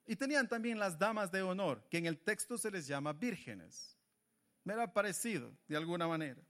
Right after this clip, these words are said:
El caballero y las dia-, damas de honor acompañaban al novio y a la novia todo el tiempo de la celebración de la boda, que eran siete días.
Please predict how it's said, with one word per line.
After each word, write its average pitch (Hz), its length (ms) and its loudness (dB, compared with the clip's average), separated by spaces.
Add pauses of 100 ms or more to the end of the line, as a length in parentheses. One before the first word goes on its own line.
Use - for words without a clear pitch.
(520)
El 202 140 2
caballero 226 480 2
y - 20 0
las 185 220 4
dia-, 208 220 2
damas 214 360 0
de 185 100 -2
honor 196 240 0
acompañaban 208 760 0
al 180 220 0
novio 165 420 0
y 170 80 -2
a 175 80 2
la 175 140 0
novia 180 520 -2 (1000)
todo 311 360 4 (260)
el 208 160 -2
tiempo 220 600 2
de 202 160 -2
la 185 160 2
celebración 190 680 0
de 202 80 2
la 175 100 4
boda, 151 240 2
que 226 100 2
eran 220 180 4
siete 226 360 0
días. 185 540 -6